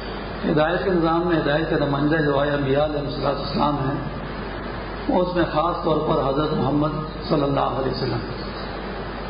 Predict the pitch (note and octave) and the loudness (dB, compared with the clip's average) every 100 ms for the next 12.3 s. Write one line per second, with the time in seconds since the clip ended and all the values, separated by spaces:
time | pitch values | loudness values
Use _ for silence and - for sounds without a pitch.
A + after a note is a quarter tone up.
0 | - - - - - - - - - - | -8 -8 -6 -8 -8 -8 -8 -8 -8 -8
1 | - - - - - - - - - - | -8 -8 -8 -8 -8 -8 -8 -8 -8 -6
2 | - - - - - - - - - - | -6 -4 -6 -6 -6 -6 -8 -8 -8 -8
3 | - - - E3 E3 F3 F3+ - E3 - | -8 -6 0 2 2 0 0 2 2 4
4 | D#3 E3 - F#3+ D3+ E3+ F3+ - - - | 2 2 0 2 2 2 0 -2 -8 -8
5 | - - C4 B3+ B3+ - - - - C4+ | -8 -2 -2 2 0 0 0 0 2 2
6 | C4 F3+ - F3+ F3 F3+ - - - - | 2 0 0 0 0 -2 -6 -8 -8 -8
7 | - - - - D#3+ D#3+ D#3 D#3 D3 - | -8 -8 -8 0 2 2 -2 -2 -2 4
8 | E3+ F3 F3 - - - - - - - | 4 4 0 -6 -6 -8 -8 -8 -8 -8
9 | - - D#3+ D#3+ D#3+ D#3 C#3+ C#3 C#3 D#3 | -2 2 2 2 0 0 0 2 2 2
10 | F3 - - - - D#3 D#3 D3 C#3 C3 | 0 -4 -8 -8 0 0 0 -2 0 2
11 | C3+ D3+ F3+ - - - - - - D3+ | 2 0 0 -4 -8 -10 -10 -8 -2 2
12 | D3 D3 D3+ | 2 2 -2